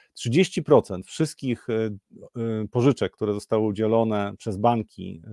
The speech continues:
e, przedsiębiorstwom, dotyczy właśnie rynku, ym, e, nieruchomości komercyjnych. Ponad trzydzieści procent. Jeżeli są błędy w wycenach, e, i te, te wyceny są zawyżone,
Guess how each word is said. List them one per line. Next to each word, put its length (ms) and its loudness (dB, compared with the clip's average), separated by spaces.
e, 40 -14
przedsiębiorstwom, 840 -2
dotyczy 500 0
właśnie 640 0
rynku, 600 0
ym, 480 -6
e, 720 -8
nieruchomości 580 0
komercyjnych. 560 -2
Ponad 260 4
trzydzieści 440 -2
procent. 360 0
Jeżeli 420 10
są 240 4
błędy 400 6
w 60 -8
wycenach, 720 -2
e, 220 -2
i 220 -12
te, 320 -12
te 100 -6
wyceny 300 -4
są 220 -4
zawyżone, 680 0